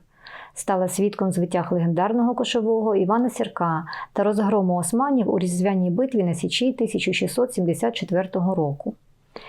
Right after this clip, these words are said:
Кам'янська Січ тисяча сімсот дев'ятий одинадцятий, а також тисяча сімсот двадцять восьмий тридцять четвертий роки. Вона виникла після війни Петра Першого та славного гетьмана Мазепи, знаходилася під протекцією Кримського ханства.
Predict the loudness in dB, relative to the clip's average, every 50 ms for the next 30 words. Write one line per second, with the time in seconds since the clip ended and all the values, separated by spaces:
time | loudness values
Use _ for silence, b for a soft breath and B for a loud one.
0 | B B B B B B 2 2 4 4 2 2 0 0 -2 -2 -4 -2 0 0
1 | 0 0 0 -4 -4 -4 -4 -2 -2 0 -2 -2 0 -2 -2 0 -2 -2 0 0
2 | 0 0 2 2 2 2 0 0 0 0 0 2 2 2 2 2 0 0 -2 -4
3 | -4 -2 0 0 2 2 0 0 0 0 -2 -2 -2 -2 -4 -2 -2 -2 -2 -2
4 | -2 -2 -2 -2 -2 -2 -2 0 0 0 2 2 2 0 0 0 -2 0 2 2
5 | 2 2 2 0 -2 0 0 -2 -2 -2 -2 -4 -2 -2 0 0 0 0 0 0
6 | 0 0 0 -2 -2 -2 -2 -2 -2 -4 -10 B B B B B B B B B
7 | B 2 2 2 2 2 2 2 2 2 2 2 2 0 0 0 0 0 -2 0
8 | 0 0 0 2 2 2 2 2 2 0 -2 -2 -2 -2 -2 0 0 0 0 2
9 | 2 0 2 2 0 0 0 -2 -2 0 0 0 2 2 2 2 2 2 2 0
10 | 0 0 0 0 0 2 2 2 0 0 0 0 0 0 -2 -4 -6 -6 -6 -8
11 | B B B B B B B B 0 0 0 0 0 0 2 2 2 2 0 0
12 | -2 -2 -2 -4 -4 -2 -4 -2 0 -2 -2 -2 -2 -2 -2 -2 0 2 2 0
13 | 0 0 -2 0 0 0 0 0 0 0 0 0 0 -2 -6 -6 -6 -4 -4